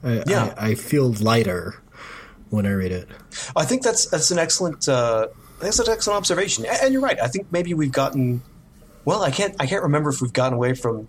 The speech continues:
Speaker 2: discussing the affective part of all this literature, 'cause I think Dante, or, uh, Montaigne scrambled my brain so much.
Speaker 1: <laughs>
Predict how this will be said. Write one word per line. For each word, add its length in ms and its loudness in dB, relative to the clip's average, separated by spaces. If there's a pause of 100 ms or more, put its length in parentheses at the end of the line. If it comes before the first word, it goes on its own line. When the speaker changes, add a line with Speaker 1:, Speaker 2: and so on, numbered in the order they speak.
Speaker 2:
discussing 460 -2
the 60 -8
affective 640 -4
part 180 0
of 80 -2
all 120 0
this 120 -4
literature, 340 -4
'cause 200 -4
I 80 -2
think 180 0
Dante, 400 2
or, 60 4
uh, 420 2
Montaigne 460 2
scrambled 420 -2
my 100 -2
brain 260 -2
so 160 0
much. 180 -2 (200)
Speaker 1:
<laughs> 40 2